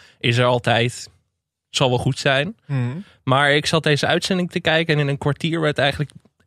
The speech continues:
Speaker 1: hele serieuze, zware, moeilijke thematiek echt heel erg mooi inzichtelijk gemaakt. Ik vond het ook echt heel ontroerend.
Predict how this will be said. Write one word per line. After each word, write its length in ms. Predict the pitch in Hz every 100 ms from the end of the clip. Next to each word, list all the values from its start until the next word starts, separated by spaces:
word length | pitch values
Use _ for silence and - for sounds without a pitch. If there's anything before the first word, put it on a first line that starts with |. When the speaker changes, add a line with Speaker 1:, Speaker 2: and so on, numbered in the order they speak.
| _
Speaker 1:
hele 360 | 120 123 139 117
serieuze, 560 | - 117 110 127 120
zware, 380 | 107 120 127 131
moeilijke 440 | 123 139 151 -
thematiek 460 | - 135 127 - 160
echt 160 | 143 -
heel 260 | 156 165
erg 380 | 147 143 - - _ _ _
mooi 300 | 123 165 165
inzichtelijk 480 | 151 175 175 120 113
gemaakt. 320 | - 117 117
Ik 100 | 131
vond 160 | - 147
het 100 | -
ook 60 |
echt 160 | 156 -
heel 140 | 147
ontroerend. 680 | 135 127 135 151 202 -